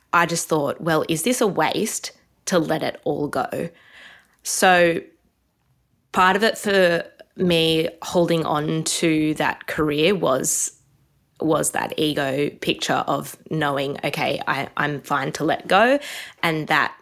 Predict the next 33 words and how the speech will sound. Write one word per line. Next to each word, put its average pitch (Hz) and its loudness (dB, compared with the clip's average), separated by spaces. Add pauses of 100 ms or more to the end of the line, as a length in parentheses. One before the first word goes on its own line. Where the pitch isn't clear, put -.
(720)
doesn't 151 -2
define 147 -2
me, 143 -6
my 143 -4
career 123 -6 (640)
as 160 -2
a 160 -4
person." - -4
So, - 0 (1080)
um, 147 0 (140)
there 165 2
was 151 -2
that. 165 0
And 185 0
there 170 4
was 170 2
also 185 4 (140)
the 185 0
financial 147 0
side 135 -2
of 147 -10
things. 147 -6
So 165 2
I 156 4
actually 170 0
didn't 180 -2
want 156 0
to 151 -2 (240)
let 156 0
go 151 2
of 151 0
that 147 -2 (200)
financial 151 -2